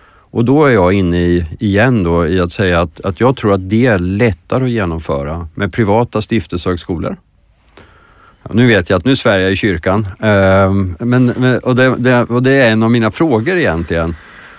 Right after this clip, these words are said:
Jag resonerar så här. Jag tycker att det är,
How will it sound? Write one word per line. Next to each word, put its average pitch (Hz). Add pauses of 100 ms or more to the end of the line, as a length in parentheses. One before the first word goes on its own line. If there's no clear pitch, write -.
(100)
Jag 120
resonerar 143
så 107
här. 95 (140)
Jag 131
tycker 104
att 98
det 107
är, 101